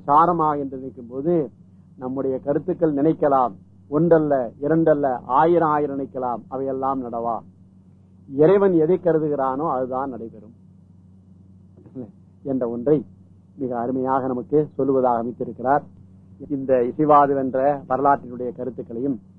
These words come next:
இந்த அளவிலே நான் நிலைபெறுத்தி, இவையெல்லாம் நாம் இங்கே நினைவதற்கு காரணம்,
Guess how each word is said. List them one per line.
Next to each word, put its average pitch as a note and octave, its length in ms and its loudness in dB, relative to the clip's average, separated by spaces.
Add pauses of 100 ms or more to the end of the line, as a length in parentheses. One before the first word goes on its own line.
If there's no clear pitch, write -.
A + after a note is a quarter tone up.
(180)
இந்த C3+ 260 2
அளவிலே C3+ 400 2 (300)
நான் B2+ 180 0
நிலைபெறுத்தி, A#2+ 640 -4 (600)
இவையெல்லாம் C#3 560 4
நாம் C3+ 360 2
இங்கே C3 440 0
நினைவதற்கு C#3 500 4
காரணம், C3+ 480 0